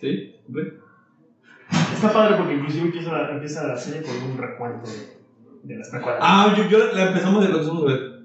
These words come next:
Speaker 1: pero fuck, ya la cagué. Este,
Speaker 2: Ok.
Speaker 1: a mí me molestó que empezara con Hace mucho tiempo en una galaxia.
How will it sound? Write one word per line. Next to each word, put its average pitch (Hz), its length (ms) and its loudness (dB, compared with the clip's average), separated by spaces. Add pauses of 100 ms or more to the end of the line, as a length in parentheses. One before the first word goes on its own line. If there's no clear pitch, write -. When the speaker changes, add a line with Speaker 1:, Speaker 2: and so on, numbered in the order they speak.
Speaker 1:
pero 120 800 -2 (380)
fuck, - 360 -20
ya 107 80 -18
la 104 80 -16
cagué. - 280 -18 (260)
Este, 113 1120 2
Speaker 2:
Ok. - 100 -20 (720)
Speaker 1:
a 160 100 6
mí 202 120 8
me 226 60 4
molestó 190 280 2
que 185 60 4
empezara 156 380 4
con 127 440 2 (1160)
Hace 135 180 0
mucho 139 160 0
tiempo 139 200 0
en 135 40 2
una 135 140 0
galaxia. - 260 -2